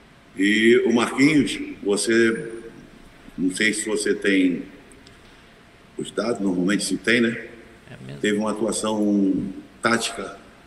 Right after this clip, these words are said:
Speaker 1: extremamente importante na marcação do Abner. O Marquinhos fez grande jogo, tecnicamente, individualmente? Não. Mas o Abner
Speaker 2: Agora
Speaker 1: também
Speaker 2: sai, então.
Speaker 1: não jogou, que é uma das jogadas mais fortes dele.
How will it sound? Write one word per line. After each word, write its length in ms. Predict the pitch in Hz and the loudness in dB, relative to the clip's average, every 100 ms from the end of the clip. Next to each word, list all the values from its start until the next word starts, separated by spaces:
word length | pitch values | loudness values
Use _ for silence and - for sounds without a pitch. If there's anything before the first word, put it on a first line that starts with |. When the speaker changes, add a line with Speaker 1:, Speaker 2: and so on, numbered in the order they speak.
| - - - - - | -20 -20 -20 -18 -6
Speaker 1:
extremamente 560 | - 135 131 123 120 | 0 2 4 2 0
importante 680 | 107 104 - 104 98 - - - - - - - - - | -4 -6 -2 0 0 -2 -8 -12 -14 -14 -16 -16 -18 -8
na 100 | 95 | -2
marcação 520 | 101 101 104 - 104 | -2 -2 -4 -4 -2
do 160 | 98 95 | 0 0
Abner. 300 | 95 90 - - - - - - - - | -2 -6 -10 -16 -20 -20 -20 -20 -18 -8
O 40 | - | -2
Marquinhos 460 | 110 - 139 131 | 0 4 4 6
fez 180 | 127 120 | 4 4
grande 240 | 123 117 | 4 2
jogo, 280 | - 135 113 | 2 2 2
tecnicamente, 680 | - 113 - 113 131 117 - | 0 -2 -2 4 4 4 0
individualmente? 640 | 101 107 117 131 123 - - - - | -2 0 2 4 2 -2 -10 -18 -2
Não. 340 | 113 104 87 - - - | 0 2 -2 -8 -18 -8
Mas 200 | 101 110 | -2 0
o 100 | 110 | 2
Abner 200 | 117 117 | 0 0
Speaker 2:
Agora 20 | |
Speaker 1:
também 100 | 113 | -2
Speaker 2:
sai, 200 | 107 120 | 0 2
então. 200 | 113 113 | 2 2
Speaker 1:
não 100 | 110 | -2
jogou, 360 | 110 117 101 - - - - - - - | 0 0 -2 -8 -14 -20 -20 -20 -20 -6
que 80 | |
é 20 | 113 | 0
uma 100 | 117 | 2
das 140 | 117 | 2
jogadas 340 | 117 117 117 | 2 2 2
mais 200 | 117 120 | 2 0
fortes 340 | - 117 107 - | -4 -6 -8 -8
dele. 220 | 98 92 | -8 -8